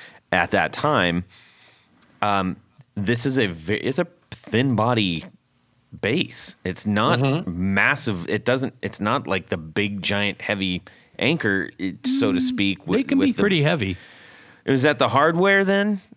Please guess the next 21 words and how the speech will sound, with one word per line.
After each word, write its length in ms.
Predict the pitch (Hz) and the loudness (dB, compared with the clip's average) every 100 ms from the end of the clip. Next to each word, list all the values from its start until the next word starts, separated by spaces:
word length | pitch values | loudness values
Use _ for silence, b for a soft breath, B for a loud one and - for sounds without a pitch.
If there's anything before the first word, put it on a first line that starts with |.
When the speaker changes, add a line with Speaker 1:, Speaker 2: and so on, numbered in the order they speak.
| - | -2
Speaker 1:
I'm 300 | - 147 160 | 2 4 4
just 180 | 180 160 | 2 2
Speaker 3:
Mm, 40 | |
Speaker 1:
talking 220 | 160 170 151 | 2 2 4
Speaker 3:
it's 100 | 139 | 4
Speaker 1:
about 80 | |
Speaker 3:
the 80 | - 120 | 4 4
Speaker 1:
the, 40 | |
like, 120 | 120 | 4
Speaker 3:
maple. 60 | 117 | 4
Speaker 1:
the, 680 | 113 104 - 113 92 71 62 | 2 2 0 -2 -2 -4 -10
the, 60 | 95 | -6
the, 220 | 110 104 | -2 0
the 100 | 113 | 0
wood 200 | 123 180 | 2 2
is. 240 | 98 123 143 | 4 2 2
I 40 | |
mean, 80 | 135 | 0
it's 120 | 147 | 0
a 60 | - | -2
pretty 220 | 156 | 0